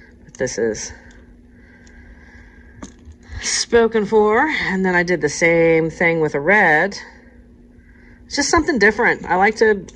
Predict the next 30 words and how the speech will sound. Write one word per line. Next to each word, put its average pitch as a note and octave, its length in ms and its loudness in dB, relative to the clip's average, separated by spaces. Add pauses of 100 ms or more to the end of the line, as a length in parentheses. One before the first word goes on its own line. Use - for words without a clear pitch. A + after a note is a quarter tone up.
(580)
I - 60 -12
like G3 140 -8
to - 60 -14
come F#3+ 180 -2
up F#3 160 -6
with E3 260 -2
new F3+ 240 -2
ways F3 360 0
to D3+ 300 0
make D#3+ 440 -6 (260)
something E3+ 320 -4
look E3 160 -2
fresh. - 460 -4 (680)
So C3 340 -4
that's D3+ 240 -2
the D#3+ 80 -4
whole D3+ 500 0
end D#3+ 240 -2
game C#3 300 -4
here, C3 600 -4
is C#3+ 280 -4
to D#3+ 100 -2
be D3 220 -4
creative D3+ 480 2
and C#3 100 -6
original C#3 600 -4
as C#3 160 -8
best - 340 -4
we D3 80 -2
can. C#3 400 -6